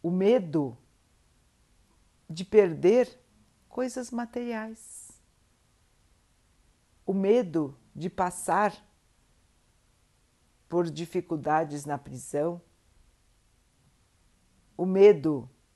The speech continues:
de ser morto, o medo de sofrer violência. Então, este medo ligado à matéria impedia Pedro de ser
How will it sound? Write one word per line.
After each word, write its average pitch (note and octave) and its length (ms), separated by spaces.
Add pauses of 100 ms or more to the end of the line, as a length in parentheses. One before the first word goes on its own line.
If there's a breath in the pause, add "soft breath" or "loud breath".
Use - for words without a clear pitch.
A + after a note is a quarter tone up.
(120)
de D#3 160
ser D#3 240
morto, E3+ 600 (100)
o E3+ 100
medo D#3+ 680 (880)
de E3 140
sofrer E3 440
violência. D3+ 920 (3000)
Então, A#3+ 320
este A#3 320
medo F#3 480
ligado F3+ 720
à G3 140
matéria F3 1000 (1200)
impedia A#3 680
Pedro F3 680 (280 soft breath)
de A3 160
ser C4 440